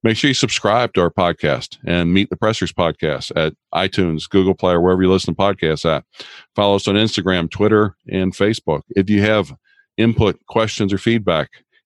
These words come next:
email us at F T P at concealed carry dot com or leave us a rating and review on iTunes. Remember, we bring you this podcast to support the industry, the Second Amendment, and most importantly, every firearm instructor in America that dedicates time and energy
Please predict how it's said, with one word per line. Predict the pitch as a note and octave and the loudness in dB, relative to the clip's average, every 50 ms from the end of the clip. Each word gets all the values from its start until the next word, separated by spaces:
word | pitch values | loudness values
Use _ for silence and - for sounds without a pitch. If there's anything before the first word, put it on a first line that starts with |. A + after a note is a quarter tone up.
| - | 0
email | G#2+ A2+ A2+ A2+ G#2 G2+ | 2 2 4 4 2 2
us | G2 - - | 0 0 0
at | F2+ | 0
F | E2 F#2 F#2+ - | 0 0 -2 -2
T | - A#2 G#2 G2 | 0 0 0 0
P | - A#2 A#2 A2+ G#2 | 0 0 0 2 2
at | F2+ E2 - | 0 0 -2
concealed | - E2+ - - - F#2+ F2+ - | -4 -6 -4 -2 -2 -2 -2 -2
carry | - - G2+ G2 F#2+ F2 D2 - _ - | -2 0 2 2 2 0 -2 -4 _ -4
dot | F#2 F2 E2+ - | -2 -2 -2 -2
com | - G#2 G#2 G2+ F#2 E2+ D2+ - - - - - - _ _ | -2 -2 0 0 0 -2 -4 -6 -12 -20 -20 -20 -20 _ _
or | F#2 F2 | -2 0
leave | E2+ F2 F#2+ F#2 D#2+ | 2 2 2 2 2
us | G2 F#2+ F2 - - - | 2 0 0 0 -4 -4
a | E2+ E2+ | -2 0
rating | D#2+ F2 F#2+ G2 F#2+ G2 F#2 F#2 - | 2 2 4 4 4 4 2 2 -2
and | E2+ E2+ E2+ | -2 -2 -2
review | E2+ E2 D#2+ E2+ F#2 F#2+ F#2+ | -2 -2 0 0 2 2 2
on | F2 | 2
iTunes. | F2 F2+ F#2+ F#2+ - - B1+ B1+ - - - _ _ _ _ _ _ _ _ _ _ _ | 2 2 0 -2 -4 -6 -10 -12 -12 -16 -20 _ _ _ _ _ _ _ _ _ _ _
Remember, | - F#2+ G2+ A2 A2 G#2+ G2+ F2+ D2+ - - - | 2 2 4 4 4 2 2 2 0 -2 -4 -2
we | F#2 F2+ | -2 0
bring | - G#2 G2+ G#2 | 2 2 4 4
you | G#2 | 4
this | G2 F2+ - | 2 2 0
podcast | - G#2+ G#2+ G#2+ G#2 - G#2+ F#2+ F#2+ - | 0 0 0 0 0 0 0 0 0 -2
to | - | -4
support | - - G2 G2 - - | -4 0 0 0 0 0
the | F#2 F#2+ | 0 2
industry, | G#2+ A2 A2 - - C3+ B2+ B2 A2 - - | 2 2 2 0 0 0 0 0 0 -4 -6
the | F2+ D#2 | -6 -4
Second | - - G#2+ G2 - F#2 F#2 | -2 -2 -2 0 0 0 2
Amendment, | G2 G2+ G#2+ G#2+ A#2 A2+ - _ - _ _ _ _ - | 2 2 4 2 2 0 -2 _ -18 _ _ _ _ -10
and | E2 E2 F2 | -6 -2 0
most | F#2+ G#2 A2 - | 2 2 0 0
importantly, | - F2 - A2 A2+ - G2 E2+ D2+ | -2 -2 0 0 0 0 -2 -2 0
every | E2 F#2 G2 | 2 2 2
firearm | F#2+ - A2 G#2 G2+ G2 | 2 2 0 0 0 0
instructor | F2 - - G#2+ G2 - - F#2 | -2 -2 0 -2 0 0 -2 -4
in | E2 | -2
America | E2+ G2 G#2 G#2 F#2+ - G#2 | 0 0 0 0 0 0 0
that | G2 E2+ | 0 0
dedicates | - F#2+ F2+ E2 F#2 F#2 - - | 2 0 0 2 0 -2 -2 -2
time | - G2 G#2 G#2 G2 | -2 -2 0 2 2
and | G2+ | 2
energy | A2 A2+ G2 - - C2 - | 2 2 0 0 -4 -6 -8